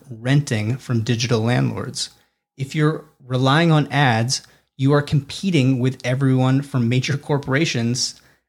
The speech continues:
to some, some kid, Dustin the dropshipper in Iowa. Both ends of the spectrum spend more money than you're willing to. The corporation has infinite money proportional to you for just awareness. And these dropshippers have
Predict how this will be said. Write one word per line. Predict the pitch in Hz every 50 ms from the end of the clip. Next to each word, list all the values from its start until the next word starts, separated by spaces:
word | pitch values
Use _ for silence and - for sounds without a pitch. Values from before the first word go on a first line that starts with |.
| _ _ _ _ _ _
to | - 147
some, | 147 - 165 156 147 151 147 147 151 151 - _ _ _ _ _
some | - - - 160 151
kid, | 151 - - 220 156 - 98 - - _ _ _ _ _
Dustin | - 147 143 - - - 143 143 139
the | 135 117 110 - - _ _
dropshipper | - 135 131 139 143 - - 143 117 - - 104 - 95 98
in | 131 127 117 123 -
Iowa. | 131 135 147 123 104 95 95 - - - _ _ _ _ _ _ _ _ _ _ _ _ _ -
Both | 170 185 - -
ends | 190 180 185 180 180
of | 180
the | 175 170
spectrum | - - - - 208 220 - - 170 156
spend | 143 - - 175 175 170
more | 160 160 165 165
money | 165 170 180 180 170
than | 151 160 156
you're | 160 160 160
willing | 160 185 214 202 151 127
to. | - - 120 107
The | 120
corporation | 120 - - 160 151 - - 165 165 - - 170 147
has | 147 147 139 131 -
infinite | - 160 165 170 170 - 156 151 151 147
money | 151 160 170 147 135 139 151 165 165 - -
proportional | - 147 - 156 156 143 - - 147 135 131
to | - 135
you | 131 160 170 156 151 147
for | 151 - - 143 123
just | 117 160 147 - - - - -
awareness. | 139 123 127 160 190 180 143 127 135 147 147 - - - _ - - _ _ _ _ _ _ _ _ _ _ _ _ -
And | 151 160 170
these | 175 160 147 139
dropshippers | - 175 175 208 - - - 165 147 - 151 147 147 -
have | - 160 156 165 160 156 165 -